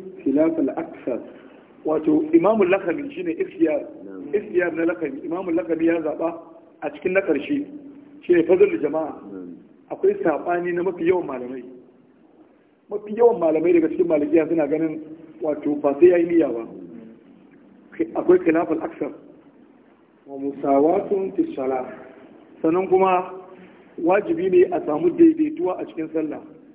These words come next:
Speaker 2: Mutum ya, an gane daidaituwa a cikin sallah wa in bi ada'i.
Speaker 1: Wa in bi ada'i.
Speaker 2: Ya zama to da liman da mamu irin sallah ɗaya suke yi. Liman na yin azahar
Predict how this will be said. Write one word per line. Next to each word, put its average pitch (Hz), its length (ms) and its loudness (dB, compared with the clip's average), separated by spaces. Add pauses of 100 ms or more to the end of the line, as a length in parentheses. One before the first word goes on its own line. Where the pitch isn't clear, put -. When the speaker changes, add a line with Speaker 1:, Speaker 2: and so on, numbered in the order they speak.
(340)
Speaker 2:
Mutum 190 260 -4
ya, 135 220 0 (840)
an 151 100 -4
gane 170 240 2 (320)
daidaituwa 196 480 6
a 170 40 -4
cikin 180 220 -8
sallah 185 240 -4
wa 156 220 -4
in 208 180 -2
bi 165 160 4
ada'i. 165 500 -2
Speaker 1:
Wa 131 80 -4
in 165 140 -6
bi 147 100 -4
ada'i. 117 440 -8 (500)
Speaker 2:
Ya 156 120 -8
zama 185 240 -4
to 196 140 0
da 180 140 -4
liman 170 400 -2
da 165 80 0
mamu 170 440 -2 (360)
irin 208 240 4
sallah 180 300 2
ɗaya 170 180 2
suke - 140 -4
yi. - 260 -4 (1500)
Liman 170 280 -4
na 165 120 2
yin 170 180 -2
azahar 185 460 2